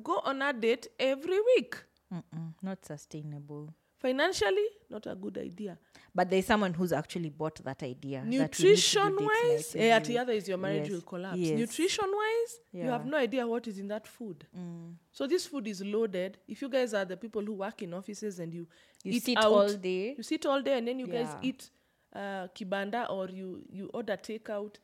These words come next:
Speaker 1: in the office every day. And then
Speaker 2: Mm.
Speaker 1: you add a date night. And then Saturday you're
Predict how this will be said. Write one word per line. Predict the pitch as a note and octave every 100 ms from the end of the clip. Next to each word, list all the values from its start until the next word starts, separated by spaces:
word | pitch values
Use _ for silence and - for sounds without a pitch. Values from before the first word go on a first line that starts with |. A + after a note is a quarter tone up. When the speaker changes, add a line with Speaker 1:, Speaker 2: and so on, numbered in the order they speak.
| _ _ _ -
Speaker 1:
in | A3
the | G3
office | G#3+ A3+ G3+ -
every | A3 G3 F3+
day. | G3+ -
And | G3
then | C4+
Speaker 2:
Mm. | B3+
Speaker 1:
you | -
add | A3
a | F#3+
date | F3+ - G3+
night. | D#3 C#3+
And | F#3+
then | A#3+ C4+
Saturday | - A#3+ A#3+ A3+
you're | A#3+ F#3 F#3